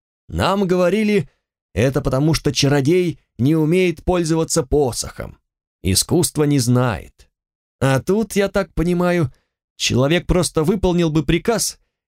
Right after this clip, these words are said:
не растеряв своих навыков и способностей. Мы бы, правда, сразу увидели, если у кого-то такой паразит из ауры торчать будет. Но во время боя такой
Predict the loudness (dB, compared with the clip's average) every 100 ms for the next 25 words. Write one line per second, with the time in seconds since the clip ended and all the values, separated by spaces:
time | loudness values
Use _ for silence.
0 | -2 2 2 0 0 0 0 0 -2 -2
1 | 0 0 0 -2 -4 -2 -2 0 0 0
2 | -2 -4 -6 -10 -16 _ _ _ _ _
3 | _ -8 0 2 4 2 2 0 0 -2
4 | 0 0 0 -2 0 0 0 0 2 0
5 | 0 0 0 0 0 0 -4 -2 -2 0
6 | 0 0 0 -2 -6 -4 -2 2 2 2
7 | 0 0 -2 0 -2 -2 0 0 0 -4
8 | -12 _ _ _ _ -4 0 2 2 2
9 | 2 0 0 0 0 -2 -6 -14 _ _
10 | _ -10 -2 0 2 0